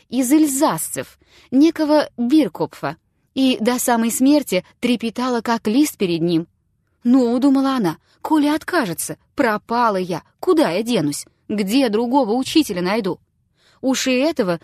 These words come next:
на силу, на силу у соседки сманила". И Биркопф,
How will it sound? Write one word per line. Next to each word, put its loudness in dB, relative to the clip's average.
на 4
силу, 0
на 2
силу 2
у 0
соседки -4
сманила". -2
И 2
Биркопф, -2